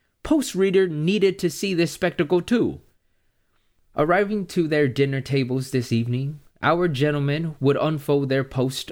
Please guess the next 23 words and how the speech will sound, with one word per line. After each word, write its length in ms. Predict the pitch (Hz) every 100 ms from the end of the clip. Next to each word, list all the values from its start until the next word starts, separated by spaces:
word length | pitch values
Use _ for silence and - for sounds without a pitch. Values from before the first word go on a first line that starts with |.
| 147
to 120 | 143
find 300 | 139 160 170
the 60 | 151
city 400 | 143 170 165 165
under 320 | 143 151 143
fire, 680 | 139 - 123 113 90 76 78 - _ _
and 140 | 147 151
their 80 |
stomachs 680 | 143 - 165 165 147 - - -
turned. 540 | - 156 151 87 85 - _ _ _ _ _ _ _ _ -
Our 280 | 156 160
ladies 560 | 131 127 120 131 - -
would 220 | 127 135
have 180 | 135 131
already 400 | 131 135 143 131
seen, 640 | 127 - 170 139 143 160 -
or 340 | 180 185 190
perhaps 680 | 185 - - 175 170 175 -
they 220 | 139 156 156
would 260 | 147 151
have 260 | 139 143 139
tried 420 | - 135 123 -
not 460 | 127 160 - -